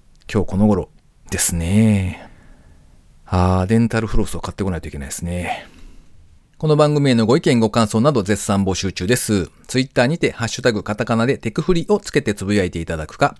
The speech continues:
ショーノートのリンクからですね、投稿フォームにてメッセージをお送りいただけたらありがたいです。スマホ用にポッドキャスト専用の無料アプリがありますので、そちらで登録とか購読とかしておいていただきますと、毎回自動的に配信されるようになって便利です。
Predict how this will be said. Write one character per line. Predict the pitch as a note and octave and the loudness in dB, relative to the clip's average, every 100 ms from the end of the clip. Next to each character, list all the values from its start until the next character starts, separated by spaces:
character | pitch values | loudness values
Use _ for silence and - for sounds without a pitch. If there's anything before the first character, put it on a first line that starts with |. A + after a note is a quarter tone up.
| - | -6
シ | - | 2
ョ | G#3+ | 4
ー | |
ノ | A3+ | 4
ー | |
ト | C#3 | 4
の | G#2+ | 2
リ | G2 | 2
ン | G#2 | 2
ク | - | 2
か | G#2+ | 0
ら | F2+ | 0
で | |
す | D#2 C3+ | -2 -4
ね、 | B2+ - - | -4 -6 -4
投 | C#3 | -2
稿 | - C3+ | 0 4
フ | C#3 | 4
ォ | |
ー | |
ム | A#2+ | 2
に | D#3+ | 0
て | - D#3+ | 0 0
メ | B2 A#2+ | -2 -4
ッ | |
セ | - | -2
ー | G2 | 0
ジ | C3+ | 0
を | G#2 | 2
お | A2 | 0
送 | G#2 | 0
り | A2 | 0
い | |
た | G#2 | 0
だ | G2 | -2
け | F#2 | -2
た | B2+ F#3 | 0 0
ら | F2 | 0
あ | |
り | E2+ | -2
が | D#2 | -4
た | D2+ | -6
い | C2+ | -6
で | D2+ | -6
す。 | G#2+ - D#2 - - _ _ - | -4 -4 -6 -8 -20 _ _ -8
ス | F3 | -2
マ | A3+ | 2
ホ | B3 | 4
用 | B3 | 4
に | A3+ G#3+ | 4 2
ポ | D#3+ | 0
ッ | - | -2
ド | G#3 | -2
キ | |
ャ | A#3 | 0
ス | |
ト | - | 0
専 | - B2+ C3 | 0 0 2
用 | B2+ | 2
の | B2+ | 2
無 | G#2+ | 4
料 | A#2+ C3 | 4 4
ア | D3 | 2
プ | G#2+ | -2
リ | F#2 | 0
が | E2+ | -2
あ | |
り | E2 | -2
ま | E2 | -6
す | - | -4
の | E3 | 0
で、 | F3 - | 0 -2
そ | G2+ | -6
ち | A2+ | -2
ら | G2 | -2
で | F2 - | -2 2
登 | G#3 | 4
録 | A3 A3+ - | 4 0 -8
と | F#2 | -8
か | - - | -10 -6
購 | - F#3+ | 0 2
読 | G3 F#3+ - - | 2 0 -2 -2
と | G3 | -2
か | G#2+ | -2
し | - | 0
て | - | 2
お | G#2+ | 4
い | G#2 | 4
て | F#2 | 0
い | F2 | -4
た | F2+ | -4
だ | F2+ | -4
き | G2+ | -2
ま | F#2+ | -2
す | - | 2
と、 | G#3+ A2 | 4 4
毎 | A2+ | 0
回 | G#2+ G2+ | 2 0
自 | G2+ | 0
動 | G#2+ | 0
的 | G#2 G#2 | 0 0
に | G#2+ | 0
配 | G2 G2+ | 0 0
信 | G#2+ | 0
さ | G#2 G2+ | 0 0
れ | |
る | G2+ | 2
よ | G#2 | 4
う | G#2 | 4
に | A2 | 4
な | G#2+ | 2
っ | |
て | - E3 | 0 2
便 | G#2+ F#2+ | 2 0
利 | E2+ | -2
で | D2+ B1+ - | -8 -10 -12
す。 | - - | -14 -16